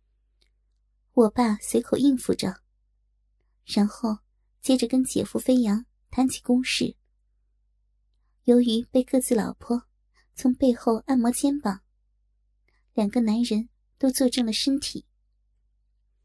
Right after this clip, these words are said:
这本是多么温情的画面呐！我忍不住探头去偷看，结果看到什么了？他妈逼的！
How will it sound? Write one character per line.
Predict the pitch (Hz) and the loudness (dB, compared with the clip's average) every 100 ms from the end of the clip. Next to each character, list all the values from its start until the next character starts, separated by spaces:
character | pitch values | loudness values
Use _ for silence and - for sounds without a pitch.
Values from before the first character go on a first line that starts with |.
| _ _ _ _ _ | _ _ _ _ _
这 | - 285 | -2 0
本 | 220 208 | 2 0
是 | - 254 240 _ _ | -2 -2 -4 _ _
多 | 294 | 2
么 | 262 240 | 2 2
温 | 269 269 | 0 -2
情 | - | -4
的 | 226 | -4
画 | 247 269 | -2 -2
面 | 269 277 226 | 0 0 0
呐！ | 190 - _ _ _ _ _ _ _ _ _ _ _ _ | -2 -6 _ _ _ _ _ _ _ _ _ _ _ _
我 | 269 | 2
忍 | 254 214 | 2 2
不 | 202 | -2
住 | 226 254 226 _ | -2 -2 -4 _
探 | - 254 | -2 0
头 | - - | 0 -4
去 | 247 - | -4 -4
偷 | - 277 | 0 0
看， | 269 262 208 - _ _ _ _ _ _ _ _ - _ | 0 -4 -6 -10 _ _ _ _ _ _ _ _ -20 _
结 | - 277 262 | -4 -2 -2
果 | - 202 - _ _ | -2 -6 -8 _ _
看 | - 302 | 0 2
到 | 262 | 2
什 | - 185 | 0 -4
么 | - | -2
了？ | 226 254 _ _ _ _ _ _ _ | -2 -2 _ _ _ _ _ _ _
他 | - 262 | 0 2
妈 | 240 | 2
逼 | - 247 240 | 0 -2 0
的！ | - | -2